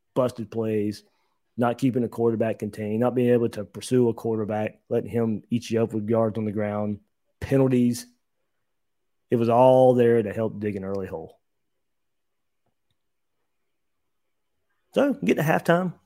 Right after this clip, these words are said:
what'd they do to fix the defense at halftime? Mullen said he went in with the players and said, "Guys have to stop looking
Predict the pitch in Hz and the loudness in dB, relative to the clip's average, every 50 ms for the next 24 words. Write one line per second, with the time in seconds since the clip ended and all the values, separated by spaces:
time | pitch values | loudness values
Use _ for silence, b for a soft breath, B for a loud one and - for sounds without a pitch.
0 | _ _ _ - 147 151 143 143 135 143 143 135 131 - 135 135 123 - 127 127 | _ _ _ -2 0 2 4 4 6 6 4 4 4 4 2 2 2 0 -2 -2
1 | 127 123 147 131 120 131 120 120 131 123 123 - - 131 127 127 123 120 - - | 0 2 0 0 2 0 2 4 4 4 4 4 2 2 2 2 2 0 -4 -8
2 | _ _ _ _ _ _ _ _ _ _ _ _ _ _ _ _ _ _ _ _ | _ _ _ _ _ _ _ _ _ _ _ _ _ _ _ _ _ _ _ _
3 | _ _ _ _ _ - 135 139 139 123 - 139 135 131 120 123 135 135 139 135 | _ _ _ _ _ 4 6 6 6 6 6 6 6 6 6 6 4 6 6 4
4 | 135 127 117 110 - 131 135 131 131 131 131 123 117 113 104 - 123 120 104 95 | 4 2 0 -2 0 2 4 4 6 4 2 2 0 -4 -2 0 0 0 0 0
5 | 113 123 127 135 139 151 143 - 123 117 - 123 - - - 120 135 139 - 95 | 2 4 6 6 6 4 2 0 0 -2 -2 -8 -8 -2 2 4 4 4 4 2
6 | 123 127 127 123 120 - 123 120 117 117 113 | 2 2 2 2 2 0 -2 -2 -2 -4 -6